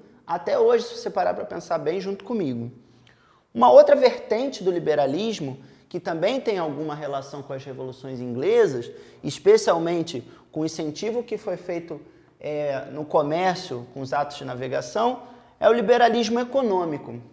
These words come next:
Segundo essa teoria, no lugar daquela economia controlada pelo rei, como era lá no absolutismo, é, no lugar de, é, ter uma metrópole que tem colônias e,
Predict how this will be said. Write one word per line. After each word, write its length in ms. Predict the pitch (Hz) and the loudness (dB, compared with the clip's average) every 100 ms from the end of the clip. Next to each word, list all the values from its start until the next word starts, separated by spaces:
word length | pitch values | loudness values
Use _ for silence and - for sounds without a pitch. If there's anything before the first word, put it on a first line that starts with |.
| _ _ _ | _ _ _
Segundo 420 | - 208 247 285 | -6 -2 2 4
essa 200 | 277 277 | 4 2
teoria, 960 | - 175 147 156 247 240 135 139 - - | -2 -2 -2 -2 0 0 0 -4 -16 -10
no 140 | 190 226 | -4 0
lugar 460 | 214 170 254 285 | 0 2 2 4
daquela 360 | 254 - 202 190 | 0 0 2 0
economia 800 | 190 185 180 165 165 226 233 175 | -2 -4 -4 -4 -4 -2 0 0
controlada 640 | - 175 165 151 156 143 | -2 -4 -2 2 2 2
pelo 300 | - 143 139 | -2 -4 -2
rei, 400 | 117 139 247 247 | 0 4 4 2
como 260 | 139 147 135 | -4 -6 0
era 220 | 160 151 | 2 2
lá 160 | 139 131 | 0 -2
no 100 | 131 | -4
absolutismo, 1080 | 123 - 127 120 - 226 240 165 123 110 - - _ _ _ - | -8 -8 -8 -8 -6 -2 -2 -2 -4 -10 -14 -20 _ _ _ -10
é, 140 | 143 | -6
no 100 | 147 | -4
lugar 380 | 151 151 196 180 | 0 2 4 2
de, 240 | 160 147 - - - | -2 -4 -6 -18 -10
é, 320 | 151 151 139 | -6 -2 -2
ter 180 | - 170 | -2 -2
uma 180 | 165 160 | -2 -2
metrópole 600 | 160 - 151 254 175 151 | -4 -2 0 0 0 -4
que 140 | 156 | -6
tem 160 | 170 156 | -6 -6
colônias 880 | 165 139 139 175 208 190 160 135 | -2 -2 -2 0 2 0 -2 -4
e, 180 | 139 135 | -4 -6